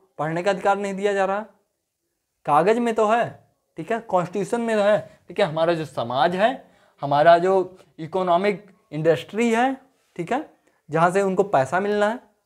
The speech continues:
जब तक ये सब हाथ में हाथ डाल के महिलाओं के साथ नहीं खड़े होंगे,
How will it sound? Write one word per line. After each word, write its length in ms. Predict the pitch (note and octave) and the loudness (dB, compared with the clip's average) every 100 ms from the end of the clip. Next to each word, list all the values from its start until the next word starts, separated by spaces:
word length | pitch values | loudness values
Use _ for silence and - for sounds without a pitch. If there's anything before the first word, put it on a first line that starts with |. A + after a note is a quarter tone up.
| _ _ _ _ _ - | _ _ _ _ _ -8
जब 140 | E3 | -2
तक 220 | A#3+ A3 | 2 2
ये 220 | F3+ B3 C#4 | 2 2 4
सब 160 | A#3 | 2
हाथ 440 | F3 D#3 F3 F3+ - | 0 2 0 0 -6
में 100 | F3+ | -6
हाथ 280 | D#3+ D#3+ E3 | 0 0 0
डाल 220 | G#3 C#3+ | 0 0
के 220 | C#3+ A#3+ - - _ | 0 -4 -4 -12 _
महिलाओं 320 | D#3+ F3 F3+ | 0 4 4
के 120 | G3+ G#3 | 4 0
साथ 260 | F#3+ F3+ | 0 0
नहीं 220 | D#3+ G3 | 0 -4
खड़े 240 | A3 F#3+ E3 | -2 0 0
होंगे, 280 | D3+ F3 | 0 -2